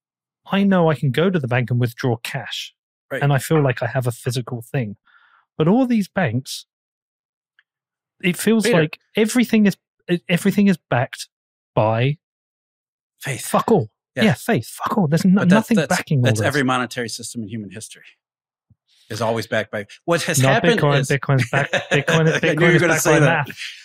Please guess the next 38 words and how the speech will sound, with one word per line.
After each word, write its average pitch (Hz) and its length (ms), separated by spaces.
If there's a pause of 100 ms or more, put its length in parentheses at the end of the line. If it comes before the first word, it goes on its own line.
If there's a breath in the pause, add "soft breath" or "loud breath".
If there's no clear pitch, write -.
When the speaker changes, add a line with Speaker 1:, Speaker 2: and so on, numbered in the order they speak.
(960 loud breath)
Speaker 2:
Math 123 320
is 120 300
fallible. 117 360 (560 soft breath)
Um, 117 400 (640)
when 135 140
you 156 120
write 160 120
a 131 60
check, - 300
what 104 100
happens? - 440 (1080)
No 123 160
cash 120 320
is 117 100
moved. 110 300
Speaker 1:
No. 131 180 (120)
Speaker 2:
It's - 140
a 120 40
book 135 280
entry. 95 280 (140)
Speaker 1:
Yeah, 185 120
it's - 140
a 131 40
promise. 123 500
Speaker 2:
So 120 380 (960)
that's 117 200
how 123 140
the 117 100
system - 320
works. 107 340
It's - 160
all 113 220
about 101 260
book - 180
entries. - 500
So 113 280
if 127 240
it's 123 280